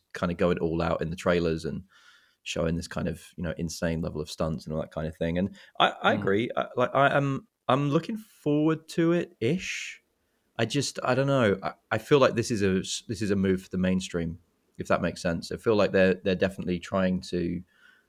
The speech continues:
Speaker 1: align this more with a mainstream audience, which is good, which is a good thing. I just, I
Speaker 2: Mm.
Speaker 1: think I might just be a little bit done with, with Daniel Craig's Bond. Um,
Speaker 2: Yeah, I think I might agree with you there. Um, they're always good. Like,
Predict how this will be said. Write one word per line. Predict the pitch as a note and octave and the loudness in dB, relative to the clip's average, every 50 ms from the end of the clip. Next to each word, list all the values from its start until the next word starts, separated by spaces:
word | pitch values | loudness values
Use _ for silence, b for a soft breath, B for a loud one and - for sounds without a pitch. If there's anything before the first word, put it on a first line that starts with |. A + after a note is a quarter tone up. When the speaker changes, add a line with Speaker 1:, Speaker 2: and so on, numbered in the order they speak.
| b b | b b
Speaker 1:
align | A2 G#2+ G#2 G2+ G2 F#2+ | 4 6 6 6 6 6
this | F#2 F#2 F2+ - | 4 4 2 0
more | G#2+ G#2 G2+ G2 | 0 0 2 2
with | F#2+ F#2+ F#2 | 4 4 4
a | F2+ | 4
mainstream | F2+ F#2 F#2 F#2 F#2 - G#2 G2 G2 | 4 4 2 2 0 -2 -2 -2 0
audience, | G2+ G2+ G2 A2 A2+ A#2+ - - - - | 0 0 0 -2 -2 -4 -6 -8 -10 -6
which | C3+ C3+ - | -2 0 2
is | E3 - | 2 2
good, | - - - G2 E2+ G#2 | 2 2 2 2 2 2
which | B2 B2+ | 0 -4
is | A2 G2+ | -2 -2
a | |
good | - A2 F#2 - | 0 0 0 0
thing. | - F2 F2 E2+ E2+ E2+ - _ _ _ _ _ _ _ - | 2 0 0 0 -2 -6 -10 _ _ _ _ _ _ _ 0
I | A2 G#2+ | 0 0
just, | A2 G#2+ - _ - | 0 -2 -8 _ -6
I | - G#2 | -4 -4
Speaker 2:
Mm. | G2+ F#2 | -4 -4
Speaker 1:
think | C3+ B2+ B2+ | -6 -6 -2
I | A#2+ | -2
might | G#2 G2 F2+ E2 | 0 0 0 0
just | - - - | -2 -6 -8
be | - F2+ | -6 -4
a | F2 | -2
little | F2 F2 - - | -2 -2 -2 -2
bit | - E2+ - - | -2 -4 -2 0
done | G2 F2+ F2+ F2+ F#2 F#2 F#2 _ _ - | 2 2 2 2 2 -2 -2 _ _ -14
with, | - F2+ E2+ - - - - _ | -12 -12 -12 -12 -14 -20 -18 _
with | F#2 F2+ | -12 -8
Daniel | - F2 F2 E2 D#2+ | -6 -4 -4 -4 -4
Craig's | - - F2 E2+ E2 D#2+ - | -4 -2 -2 -2 -2 -4 -6
Bond. | - E2 E2 E2 E2 D#2+ - _ _ _ _ _ _ _ _ _ _ _ _ - | -8 -6 -4 -4 -4 -6 -12 _ _ _ _ _ _ _ _ _ _ _ _ -6
Um, | - - - - C#3 | -2 0 2 2 4
Speaker 2:
Yeah, | C#3 C3+ C3 C3 C3 C3 C3 B2 - _ - | 4 4 4 4 2 0 -2 -4 -6 _ -16
I | C3+ | -10
think | - E3 C#3+ - | -8 -8 -6 -6
I | G#2+ | -6
might | G2 F#2+ F2 B1 | -6 -6 -8 -8
agree | F2 - - F#2+ F#2 | -10 -8 -8 -8 -6
with | F#2 F#2 F2+ | -8 -8 -10
you | F2+ F2+ F2+ | -10 -12 -12
there. | F#2 F2+ F#2 F#2 - _ _ _ _ _ _ _ _ _ _ _ _ _ _ _ _ _ _ _ _ _ - | -12 -12 -14 -16 -18 _ _ _ _ _ _ _ _ _ _ _ _ _ _ _ _ _ _ _ _ _ -10
Um, | G2 F#2 F2+ F2+ F2 F2+ F2+ F2+ F2 _ _ _ _ _ _ _ _ _ _ _ _ _ _ _ _ _ _ _ _ _ _ _ _ _ - | -10 -8 -8 -8 -10 -10 -12 -14 -16 _ _ _ _ _ _ _ _ _ _ _ _ _ _ _ _ _ _ _ _ _ _ _ _ _ -6
they're | C#3+ F#3 G#3 G#3 | -2 0 2 2
always | G#3+ A3 F3+ C#3 A#2 A2 G#2 - | 2 2 2 2 0 0 -2 -6
good. | - - F2 E2 D#2+ D#2 - - _ _ _ _ _ _ _ _ _ _ _ _ _ _ _ _ _ - | -6 -8 -6 -6 -8 -10 -14 -20 _ _ _ _ _ _ _ _ _ _ _ _ _ _ _ _ _ -10
Like, | A#2+ A#2 A2+ - - | -8 -8 -8 -8 -10